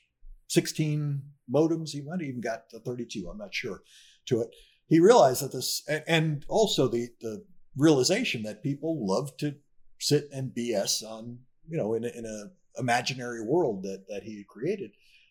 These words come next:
Um, and I think obviously that led directly to the, the, uh, B B S and, and he, what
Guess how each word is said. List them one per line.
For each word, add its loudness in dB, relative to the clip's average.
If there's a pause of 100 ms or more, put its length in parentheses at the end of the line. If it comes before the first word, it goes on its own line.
(160)
Um, -2
and -4
I -2
think -2 (280)
obviously 0
that -8
led -6
directly -6
to -10
the, -14 (200)
the, -14 (680)
uh, -12
B -2
B -4
S -4
and, -16 (140)
and -6
he, -8 (360)
what 2